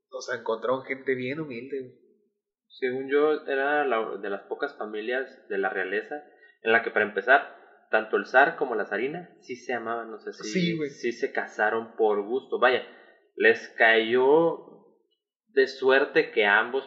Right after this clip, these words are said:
Speaker 2: podían casarse, porque, pues, obviamente, como todas las monarquías, con todos los imperi-, como todos los imperios, tenían sus,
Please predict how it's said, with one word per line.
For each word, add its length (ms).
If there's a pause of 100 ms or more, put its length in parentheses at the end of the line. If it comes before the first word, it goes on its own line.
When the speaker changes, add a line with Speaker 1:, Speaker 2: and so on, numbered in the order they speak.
Speaker 2:
podían 340
casarse, 600
porque, 160
pues, 140
obviamente, 360
como 220
todas 160
las 80
monarquías, 580
con 160
todos 120
los 120
imperi-, 560
como 260
todos 160
los 120
imperios, 420
tenían 300
sus, 260